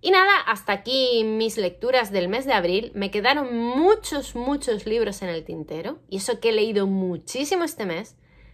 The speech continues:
pero es que es imposible. Yo me había hecho trescientos veinticinco T V Reads y, lógicamente, es que era inviable. Y, bueno,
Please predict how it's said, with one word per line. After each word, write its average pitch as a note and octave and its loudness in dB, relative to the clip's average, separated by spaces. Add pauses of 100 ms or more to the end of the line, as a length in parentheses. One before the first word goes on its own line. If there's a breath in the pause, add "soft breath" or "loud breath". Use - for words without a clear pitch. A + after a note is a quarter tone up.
(100)
pero F#3 -8
es F3+ -8
que G#3 -4
es F#3+ -6
imposible. E3 -6
Yo D#3 -10
me D#3+ -8
había E3+ -2
hecho F3 -4 (420 soft breath)
trescientos F#3 -4
veinticinco F3+ -4
T F#3 -4
V F#3 0
Reads F#3+ -4
y, F#3 -4
lógicamente, D#3+ -8
es C#3 -14
que - -10
era E3 -4
inviable. E3 -4 (840 soft breath)
Y, D4 0
bueno, C4 -2